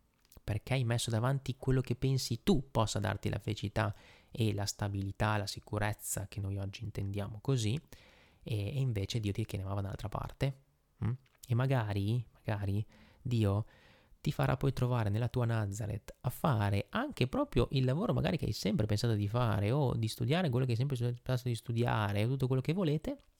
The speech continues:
però lo farà a suo modo. Cioè, lui ti ha chiamato e magari,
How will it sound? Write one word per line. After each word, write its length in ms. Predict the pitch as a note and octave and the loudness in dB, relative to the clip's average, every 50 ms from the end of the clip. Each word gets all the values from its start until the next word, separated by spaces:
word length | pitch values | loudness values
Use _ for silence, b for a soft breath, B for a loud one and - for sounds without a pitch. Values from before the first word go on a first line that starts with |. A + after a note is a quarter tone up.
| _ _ _ _ _ _ _ _ - - - | _ _ _ _ _ _ _ _ -20 -10 -4
però 200 | - F#3 E4 D#4 | -2 -2 0 0
lo 80 | - A#2+ | 0 0
farà 280 | - - A#2+ - - | 0 2 2 4 2
a 60 | - | 2
suo 140 | - - A#2 | 2 2 2
modo. 500 | A#2 D#3 F#3 E3+ - A2+ - A2+ A2+ - - _ - | 2 2 2 2 0 0 -2 -2 -4 -6 -8 _ -4
Cioè, 260 | - - C2 B1 B B B B B B B B B B B | 0 2 2 2 B B B B B B B B B B B
lui 280 | - A#3+ D4+ C4+ D3+ B2 | 0 4 4 4 4 4
ti 80 | - | 2
ha 40 | A2+ | 2
chiamato 720 | G2+ - G#2+ G#2+ A#2 A#2+ A2 G#2+ - - C4 E4+ G#4+ - _ _ _ _ _ _ | 2 2 2 2 4 2 2 0 0 -2 -4 -4 -4 -8 _ _ _ _ _ _
e 100 | - - - | -12 -8 -6
magari, 440 | D#3 - D4 G4 F#4+ E3+ D#3+ - | -4 -4 -4 -2 -2 -2 -2 -4